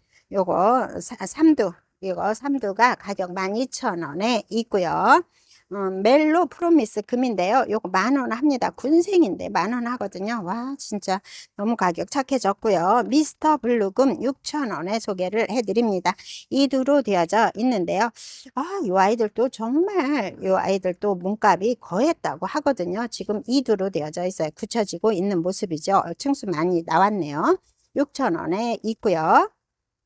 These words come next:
한엽 레드 렌시아 만 원에 있습니다. 만 원. 이게 적심군생이라서 자구는 많이 날아와주고 있는데 분갈이 해서 이 아이들은 조금 더 크게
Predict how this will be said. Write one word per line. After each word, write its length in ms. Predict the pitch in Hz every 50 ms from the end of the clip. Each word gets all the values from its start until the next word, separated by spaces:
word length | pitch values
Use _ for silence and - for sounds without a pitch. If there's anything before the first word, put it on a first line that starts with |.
| _ _ _ _ _ _ _ _ _ _ _ _ _ _ _ _ _ _ _ _ _ _ _
한엽 600 | - - - 349 359 349 339 311 311 349 330 269 - _ - 196 196
레드 480 | 208 208 202 202 202 196 190 190 196 294
렌시아 1000 | 311 269 180 180 202 220 277 285 247 - - 180 151 - 165 160 175 226 269 262 220 - _ _
만 360 | 196 185 180 170 202 240 269
원에 320 | 254 220 180 180 202 254
있습니다. 540 | 240 220 214 - - 226 214 190 180 175 165
만 260 | - 190 190 180 185
원. 140 | 180 170 185 - _ -
이게 180 | 202 202 202 196
적심군생이라서 1040 | - 254 - - - 269 254 208 214 220 247 240 226 202 - 170 175 - - 247
자구는 560 | 247 - - 214 202 - 254 214 190 208 226
많이 260 | 190 165 190 254 311
날아와주고 800 | 294 226 165 165 170 170 185 180 170 170 180 175 - 208 202 247 220 175
있는데 340 | 196 226 220 185 180 202 226 - - - - - -
분갈이 380 | - 277 294 294 294 277 269 269
해서 480 | 302 339 392 392 - 302 262 262 294
이 100 | 294 185
아이들은 460 | 180 185 190 226 247 226 214 233 285 302
조금 500 | - 339 392 403 415 427 - 403 381 349
더 160 | - 208 214
크게 420 | - - - 370 - - 208 170